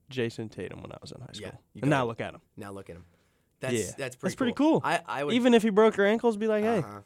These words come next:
Speaker 1: he snapped the heck
Speaker 2: Yeah.
Speaker 1: out of my ankles."
Speaker 2: Yeah, low key, you know, I, I, it's tough for me to admit this, but I think I admit it now.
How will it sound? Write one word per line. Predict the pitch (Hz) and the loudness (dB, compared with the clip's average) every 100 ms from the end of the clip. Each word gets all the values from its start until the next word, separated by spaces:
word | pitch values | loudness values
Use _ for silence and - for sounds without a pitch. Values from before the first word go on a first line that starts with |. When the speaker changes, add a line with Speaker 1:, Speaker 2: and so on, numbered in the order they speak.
| _ | _
Speaker 1:
he | - 233 | -6 -4
snapped | - 190 202 - | 0 0 0 -4
the | 110 - _ _ | -10 -10 _ _
heck | 214 185 | 0 0
Speaker 2:
Yeah. | 180 139 | -2 -4
Speaker 1:
out | |
of | 147 | -2
my | 160 160 | -2 0
ankles." | 170 120 | 0 -2
Speaker 2:
Yeah, | 92 - | -8 -10
low | 123 151 | -2 -2
key, | 160 151 139 139 _ _ | 0 -2 -4 -6 _ _
you | 127 | -6
know, | 120 | -4
I, | 117 110 123 | -4 -2 -4
I, | 117 - _ _ _ _ | -6 -12 _ _ _ _
it's | 135 - | -12 -6
tough | 151 | -6
for | 156 | -4
me | 147 | -4
to | 131 | -4
admit | 127 | -6
this, | 127 123 | -8 -8
but | 120 | -8
I | 110 | -8
think | 127 | -8
I | 110 | -10
admit | 107 107 | -10 -10
it | 98 | -12
now. | 101 101 | -12 -14